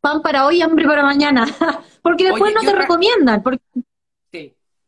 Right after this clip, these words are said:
Speaker 2: sí, estoy
Speaker 1: al
Speaker 2: feliz
Speaker 1: final
Speaker 2: con
Speaker 1: el
Speaker 2: eso.
Speaker 1: boca a boca es la mejor publicidad, y tú la que te has armado, mu hija, que, que eres famosa entre chilenos que, que buscan un apoyo sincero, una visa de estudiante o un
Speaker 2: Sí.
Speaker 1: consejo de cómo homologar y todo eso. La Tere tiene un perfil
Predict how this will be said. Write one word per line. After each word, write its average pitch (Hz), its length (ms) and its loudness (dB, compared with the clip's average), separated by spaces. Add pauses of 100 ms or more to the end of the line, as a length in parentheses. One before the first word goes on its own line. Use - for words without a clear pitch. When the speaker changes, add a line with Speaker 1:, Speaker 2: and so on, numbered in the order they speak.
(100)
Speaker 2:
sí, 170 320 -12
estoy 214 240 -16
Speaker 1:
al 254 200 0
Speaker 2:
feliz - 0 -
Speaker 1:
final 330 240 2
Speaker 2:
con - 20 4
Speaker 1:
el 370 120 2
Speaker 2:
eso. - 0 -
Speaker 1:
boca 381 220 0
a 339 80 0
boca 427 240 2
es 381 60 0
la 359 80 0
mejor 359 260 0
publicidad, 302 580 0
y 240 120 0
tú 330 140 0
la 370 140 0
que 240 120 2
te 269 80 0
has 302 80 0
armado, 320 680 2
mu 233 180 2
hija, 330 340 0
que, 214 280 2 (420)
que 247 100 0
eres 311 600 2
famosa 415 480 0 (220)
entre 427 240 0
chilenos 427 500 2
que, 370 680 2
que 339 100 0
buscan 370 360 0
un 359 140 2
apoyo 349 340 2
sincero, 349 680 0 (240)
una 240 180 2
visa 302 220 0
de 311 60 2
estudiante 330 680 2
o 254 120 2
un 240 180 2
Speaker 2:
Sí. 254 60 0
Speaker 1:
consejo 294 480 0
de 254 100 2
cómo 294 240 2
homologar 277 500 2
y 330 60 -4
todo 349 200 2
eso. 277 280 0
La 240 140 2
Tere 262 220 0
tiene 302 160 2
un 311 100 0
perfil 262 520 0